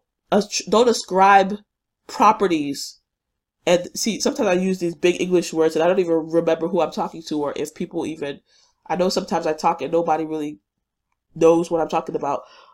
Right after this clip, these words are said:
but I, this is the language that I speak. Don't, um,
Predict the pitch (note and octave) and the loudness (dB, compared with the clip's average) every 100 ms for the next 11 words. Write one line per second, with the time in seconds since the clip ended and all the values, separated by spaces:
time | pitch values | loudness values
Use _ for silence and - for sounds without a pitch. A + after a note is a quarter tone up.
0 | _ _ _ E3+ F3 F3 E3 G#3 F3+ D#3+ | _ _ _ 4 6 6 4 0 2 2
1 | D#3+ D#3+ D3+ D3 C#3+ - - C#3+ - _ | 2 2 -2 -4 -4 -6 -12 -14 -16 _
2 | _ _ _ _ _ _ _ _ _ _ | _ _ _ _ _ _ _ _ _ _
3 | _ _ _ _ _ _ _ _ _ _ | _ _ _ _ _ _ _ _ _ _
4 | _ _ _ _ _ _ _ _ _ - | _ _ _ _ _ _ _ _ _ -20
5 | - _ _ _ _ _ _ E3+ G3 A#3+ | -20 _ _ _ _ _ _ 2 6 8
6 | C#4 - A3+ D3+ F#3+ F#3 F3 D#3+ G3 | 6 0 -2 4 6 8 6 2 -6